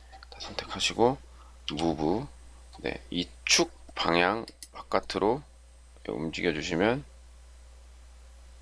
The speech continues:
네, 이렇게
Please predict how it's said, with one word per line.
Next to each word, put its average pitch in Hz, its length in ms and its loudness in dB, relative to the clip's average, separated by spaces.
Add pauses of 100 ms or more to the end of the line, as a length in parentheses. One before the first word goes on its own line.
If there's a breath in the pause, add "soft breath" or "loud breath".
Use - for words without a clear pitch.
(800 loud breath)
네, - 140 -6 (800)
이렇게 71 520 -2